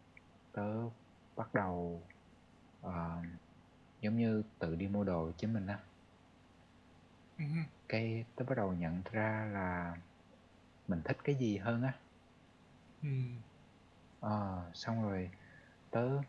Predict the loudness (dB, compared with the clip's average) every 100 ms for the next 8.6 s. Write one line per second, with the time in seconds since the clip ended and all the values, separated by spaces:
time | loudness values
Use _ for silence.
0 | -4 0 2 4 4 2 0 0 0 2
1 | 4 4 4 4 4 4 -4 -18 -20 -20
2 | -20 -20 -20 -20 -18 0 6 8 8 4
3 | 0 -10 -20 -20 -20 -20 0 4 8 8
4 | 8 6 4 0 -20 -20 0 2 4 4
5 | 2 2 0 -10 -20 -14 -2 0 0 2
6 | 4 6 4 4 0 0 2 2 -4 -18
7 | -20 -20 -20 -20 -16 0 2 4 2 2
8 | 2 2 0 2 0